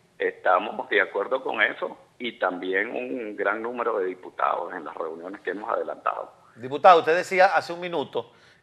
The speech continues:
Speaker 2: que, eh, la plenaria de la Asamblea Nacional, la mayoría de la Mesa de la Unidad, eh, Democrática en la Asamblea Nacional había decidido la desincorporación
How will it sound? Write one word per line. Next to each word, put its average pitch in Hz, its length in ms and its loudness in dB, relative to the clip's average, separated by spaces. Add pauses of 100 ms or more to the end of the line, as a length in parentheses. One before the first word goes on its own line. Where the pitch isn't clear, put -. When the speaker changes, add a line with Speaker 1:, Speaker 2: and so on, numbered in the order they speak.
(120)
Speaker 2:
que, 135 520 2
eh, 98 540 -6 (100)
la 127 220 8
plenaria 143 580 6
de 110 80 6
la 107 80 2
Asamblea 113 300 -2
Nacional, 127 400 0
la 120 120 4
mayoría 123 880 4 (240)
de 110 240 0
la 107 120 2
Mesa 120 280 4
de 147 60 10
la 143 80 4
Unidad, 123 400 0
eh, 110 580 -6
Democrática 117 640 0
en 117 80 -2
la 113 60 0
Asamblea 110 360 0
Nacional 135 520 0 (260)
había 139 340 6
decidido 165 520 6
la 147 100 8
desincorporación 117 1080 2